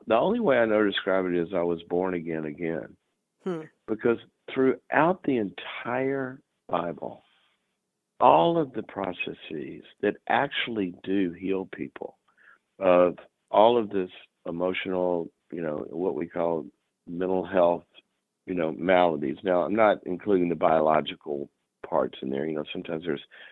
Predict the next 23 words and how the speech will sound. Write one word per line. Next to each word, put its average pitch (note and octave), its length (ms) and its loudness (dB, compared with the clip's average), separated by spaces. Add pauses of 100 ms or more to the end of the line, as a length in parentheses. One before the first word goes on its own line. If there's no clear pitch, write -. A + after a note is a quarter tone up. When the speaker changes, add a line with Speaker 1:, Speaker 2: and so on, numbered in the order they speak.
(220)
Speaker 1:
there's, D#2+ 180 -4 (200)
there's E2 200 -6 (140)
chemical F#2+ 440 -4
imbalances C2+ 580 -4 (100)
that, D#2 160 -4 (140)
that D2 120 -6
need D2 220 -4
medicine. F2 580 -6 (720)
But G#2+ 140 2
I'm A2 100 2
talking G#3 260 -4
about D3+ 200 0
the F#2 80 -2
dynamics E2 840 -2
and D#2+ 160 -6
the D2+ 60 -6
woundedness E2+ 680 -2 (100)
and D2+ 180 -6
the, C#2+ 160 -6 (600)
the, E2+ 380 2 (220)
the F2 120 -6
characterological F2+ 1080 -2 (160)
changes F2+ 500 -2